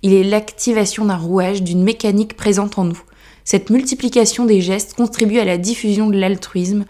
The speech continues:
et des sources d'inspiration pour les personnes qui en seront témoins. Il n'y a plus qu'à sortir et vous laisser porter par l'habitude et l'adrénaline. Car l'inspiration et l'entraînement sont dénués de sens s'ils ne mènent pas à une forme d'action.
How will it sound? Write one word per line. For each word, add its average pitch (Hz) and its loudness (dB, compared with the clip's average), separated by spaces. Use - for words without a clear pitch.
et 208 4
des 190 6
sources 226 -2
d'inspiration 202 -2
pour 208 -4
les 180 0
personnes 196 -2
qui 208 -6
en 185 -2
seront 190 -6
témoins. 185 -2
Il 196 2
n'y 202 8
a 185 6
plus 202 -2
qu'à 196 0
sortir 208 -4
et 202 4
vous 190 2
laisser 196 4
porter 226 -4
par 208 -4
l'habitude 190 -2
et 202 4
l'adrénaline. 185 -2
Car 185 -4
l'inspiration 226 2
et 220 2
l'entraînement 214 0
sont 196 -2
dénués 214 4
de 190 2
sens 208 -4
s'ils 190 0
ne 185 4
mènent 190 -2
pas 214 2
à 208 2
une 175 -2
forme 190 -4
d'action. 185 -4